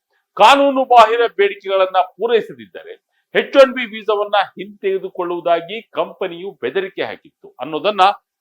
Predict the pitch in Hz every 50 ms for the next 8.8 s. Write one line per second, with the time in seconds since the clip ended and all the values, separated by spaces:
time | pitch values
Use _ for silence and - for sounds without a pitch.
0 | _ - 214 269 262 254 233 - - 95 - - - _ _ _ 90 87 - 185
1 | 220 226 202 180 143 120 113 120 160 185 - _ _ - 160 170 156 - 156 139
2 | 135 127 131 165 196 180 160 160 202 _ _ _ _ _ 90 92 95 95 - 82
3 | 85 90 123 165 156 - _ _ _ _ _ _ _ _ _ _ _ _ _ 185
4 | 226 208 220 220 247 285 311 320 311 302 - 254 262 262 254 254 220 196 190 180
5 | 180 - _ 165 107 - - - _ _ - 202 247 277 277 262 - 254 240 196
6 | - - - 156 156 165 - _ _ - 226 247 262 247 - 233 220 220 - 208
7 | 190 185 190 185 180 - - 185 160 - - 156 170 165 156 147 110 95 87 -
8 | _ _ _ _ _ _ _ _ _ _ 117 123 135 151 175 208